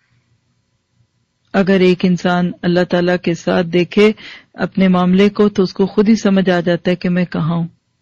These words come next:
अल्लाह ने ये वक्त हमें काम के लिए दिया, आराम के लिए नहीं दिया। छोटे-छोटे परिंदे सुबह उठ जाते हैं,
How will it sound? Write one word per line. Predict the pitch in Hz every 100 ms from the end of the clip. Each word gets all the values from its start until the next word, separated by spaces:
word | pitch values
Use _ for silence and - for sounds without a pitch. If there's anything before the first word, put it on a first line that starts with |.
| _ _ _ _ -
अल्लाह | 196 196
ने | 185
ये | 185 180
वक्त | 160 180 190 -
हमें | 185 185
काम | 185 175 175
के | 170
लिए | 170 170 165
दिया, | 170 165 180 _ _ _ _ 185
आराम | 180 180 180
के | 185
लिए | 175 175
नहीं | 175 170
दिया। | 170 165 - _ _ - _ _ _ - - - -
छोटे-छोटे | 240 240 254 262
परिंदे | 220 202 202 226
सुबह | 214 196 196
उठ | 180
जाते | 175 175 - 175
हैं, | 175